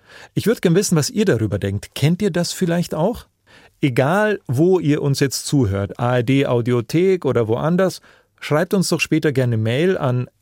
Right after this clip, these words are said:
eltern ohne filter at bayern zwei de oder hüpft gleich rüber zu Instagram. Dort haben wir auch ein Bild von Fuck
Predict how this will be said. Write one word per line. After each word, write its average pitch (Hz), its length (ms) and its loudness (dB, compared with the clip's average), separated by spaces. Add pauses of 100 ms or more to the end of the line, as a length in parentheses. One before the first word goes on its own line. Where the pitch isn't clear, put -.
eltern 170 480 0
ohne 117 300 0
filter 190 580 0 (340)
at 143 240 -2 (100)
bayern 120 280 0
zwei 117 320 -2
de 110 460 -2
oder 175 300 0 (160)
hüpft 196 260 0
gleich 147 260 0
rüber 170 220 0
zu - 140 -6
Instagram. 185 640 0 (500)
Dort 147 280 0
haben 143 200 0
wir 143 180 0
auch 127 200 0
ein 107 260 -4
Bild 151 260 0
von 104 200 -8
Fuck - 420 -8